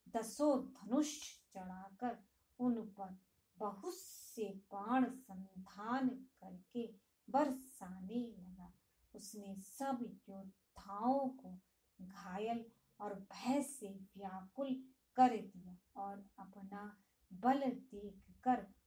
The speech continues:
वह हर्षित होने लगा। तब श्री रघुनाथ जी ने रावण के सिर, भुजाएं, बाण और धनुष काट डाले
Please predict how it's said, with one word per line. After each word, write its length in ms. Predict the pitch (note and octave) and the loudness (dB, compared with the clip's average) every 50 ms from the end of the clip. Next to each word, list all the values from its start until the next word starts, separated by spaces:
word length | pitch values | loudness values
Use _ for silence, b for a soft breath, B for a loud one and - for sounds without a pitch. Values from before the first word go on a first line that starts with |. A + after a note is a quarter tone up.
| _ - | _ -4
वह 180 | F3+ A3 A#3 A#3 | 2 2 2 2
हर्षित 840 | A#3 - D4 D4+ - A#3+ - - - - - D4 D#4+ - - - _ _ _ _ _ _ _ | 2 -2 -8 -6 -6 -6 -6 -6 -6 -2 -2 -2 -2 -2 -6 -10 _ _ _ _ _ _ _
होने 460 | G#3 G#3 G3+ G3+ G#3+ A3+ A#3 A#3+ A#3 - _ _ G3 | -8 -6 -4 0 2 2 2 2 0 -4 _ _ -14
लगा। 380 | G3+ G#3+ F#3+ F3 F3+ F3+ F3 - _ _ _ _ _ _ _ _ _ _ _ _ _ _ _ _ _ _ _ _ _ _ _ _ _ _ _ _ _ _ | -12 -12 -10 -10 -12 -12 -14 -16 _ _ _ _ _ _ _ _ _ _ _ _ _ _ _ _ _ _ _ _ _ _ _ _ _ _ _ _ _ _
तब 240 | C#4 D4+ D4+ C4 - | 4 4 4 2 0
श्री 640 | B3+ - - - G3 F#3+ G3 G3 G3 G3 G3 - - _ - - - | -4 -6 -8 -12 -12 -10 -10 -8 -8 -8 -10 -10 -14 _ -18 -10 -8
रघुनाथ 800 | G#3 G3 F3+ F#3+ G#3 G#3 G3+ G3 G3+ G3+ G#3 A#3 C4 C#4 B3+ | -6 -6 -6 -6 -8 -8 -6 -6 -6 -4 0 0 0 0 0
जी 540 | - G#3+ F3+ - - F#3 F#3 F#3 F3+ F3+ G#3+ | -4 -6 -10 -10 -12 -10 -8 -8 -8 -8 -10
ने 340 | A3+ G#3+ - - _ _ _ _ _ F#3+ | -10 -12 -14 -18 _ _ _ _ _ -8
रावण 600 | F#3 G#3 G#3 G#3 G3+ G#3+ G#3+ A#3 C#4+ D4 C#4 B3+ | -6 -4 -2 -2 -2 0 0 2 2 4 2 0
के 240 | - - G#3 G3 F#3+ | -2 -4 -8 -10 -10
सिर, 720 | G3 - - - - - C#4+ D4 C#4+ B3+ B3 A#3 - - - _ _ | -10 -14 -14 -14 -4 2 4 4 6 4 2 0 -2 -10 -20 _ _
भुजाएं, 600 | F#3+ F3+ F#3+ - G3+ G3 F#3+ G3+ G#3+ A3+ A#3 A3+ A3+ - _ _ _ _ _ _ _ | -16 -16 -14 -10 -8 -6 -6 -6 -6 -8 -10 -12 -14 -16 _ _ _ _ _ _ _
बाण 520 | F#3 F3+ G#3+ G3+ G#3 G#3 G#3+ G#3+ G#3+ G#3+ - - _ _ _ _ _ | -10 -4 -2 -2 -2 -2 -4 -6 -8 -10 -16 -20 _ _ _ _ _
और 240 | G3+ A3 A#3 A#3 A#3 | 0 0 0 0 0
धनुष 760 | F3+ F#3 - - - G3 G#3+ C4+ D4+ D4 - - - - - | -4 -8 -14 -14 -12 0 6 6 6 6 4 -4 -10 -12 -12
काट 680 | A3+ - - _ - G3+ G3 G3+ G#3+ A#3 B3 A#3 - G3+ | -12 -14 -18 _ -8 -4 -2 0 2 2 0 0 -4 -12
डाले 520 | F#3+ F#3+ F#3+ F#3 F3+ F3+ F3+ - F3 F3+ | -14 -14 -14 -14 -14 -14 -16 -16 -18 -20